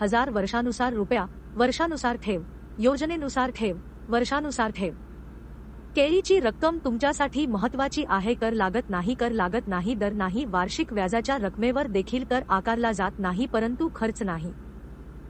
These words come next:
पूर्व राशी जरी काढली ती, तीही करा. व्याज परतावा म्हणून गुंतवणूक विनामूल्य आहे, केवळ मॅच्युरिटी रक्कमच करमुक्त आहे, म्हणजेच तुम्हाला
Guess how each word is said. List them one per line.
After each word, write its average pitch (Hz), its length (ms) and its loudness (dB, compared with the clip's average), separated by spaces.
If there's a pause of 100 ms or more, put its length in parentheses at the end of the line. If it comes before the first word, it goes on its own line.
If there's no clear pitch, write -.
(140)
पूर्व 381 260 6
राशी 330 320 4
जरी 240 220 4
काढली 214 400 2
ती, 277 240 -2
तीही 269 240 2
करा. 247 300 4
व्याज 220 300 2
परतावा 247 480 2
म्हणून 240 360 0
गुंतवणूक 247 540 2
विनामूल्य 254 540 2
आहे, 196 260 0
केवळ 226 380 2
मॅच्युरिटी 254 600 0
रक्कमच 302 460 -2
करमुक्त 233 420 2
आहे, 202 320 2 (140)
म्हणजेच 220 500 0
तुम्हाला 226 360 2